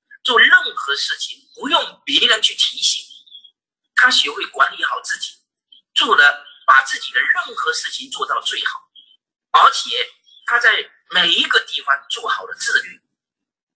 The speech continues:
因为一个人要做到自律是最不容易的，如果你能够成为一个自律的人，那么也很多的事情你可以自我管理；你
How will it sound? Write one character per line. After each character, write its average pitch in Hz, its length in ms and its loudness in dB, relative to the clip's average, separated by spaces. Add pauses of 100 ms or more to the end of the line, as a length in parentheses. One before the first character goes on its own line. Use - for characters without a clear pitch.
(380)
因 202 140 -4
为 170 120 -2
一 - 120 -8
个 - 120 4
人 110 560 0 (840)
要 180 180 2
做 - 140 -6
到 143 200 -2
自 - 280 4
律 - 180 -6
是 - 200 -2
最 - 180 -6
不 - 100 -20
容 - 160 -16
易 - 160 -14
的， - 80 -8 (600)
如 269 200 -2
果 - 160 2
你 - 80 -4
能 - 280 -4
够 - 160 -4
成 - 180 -4
为 - 40 -6
一 - 40 -6
个 - 80 0
自 - 240 0
律 - 160 -8
的 - 100 -8
人， - 100 -14 (540)
那 - 80 4
么 - 100 4 (300)
也 - 140 -4
很 - 320 0
多 320 160 -4
的 - 80 2
事 - 220 -2
情 - 200 -4 (440)
你 - 100 -4
可 - 180 -2
以 - 160 -4
自 - 200 2
我 - 280 -8
管 - 280 0
理； - 60 -12 (440)
你 - 80 -8